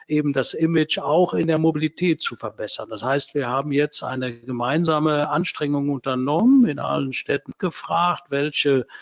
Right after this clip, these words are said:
äh, Verbindungslinien seht ihr als vordringlich auf? Die haben wir zusammengefasst, haben der Verkehrsministerin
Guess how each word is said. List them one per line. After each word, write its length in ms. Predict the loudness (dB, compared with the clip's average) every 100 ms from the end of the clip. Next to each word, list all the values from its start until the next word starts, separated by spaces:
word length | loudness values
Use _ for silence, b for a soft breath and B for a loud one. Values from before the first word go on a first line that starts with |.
| B B B
äh, 320 | 0 4 4 2
Verbindungslinien 1160 | -2 0 4 4 6 4 2 0 2 4 2
seht 220 | 4 0 0
ihr 240 | -2 0
als 200 | -2 -4
vordringlich 600 | 0 0 0 0 -2 -2
auf? 400 | 0 2 2 0
Die 120 | -4
haben 200 | -2 0
wir 100 | 0
zusammengefasst, 1120 | 0 -2 0 2 4 2 0 0 -2 -2 -6 -8
haben 220 | -6 -4
der 120 | -6
Verkehrsministerin 920 | -8 -10 -4 -2 -2 -6 -6 -6 -6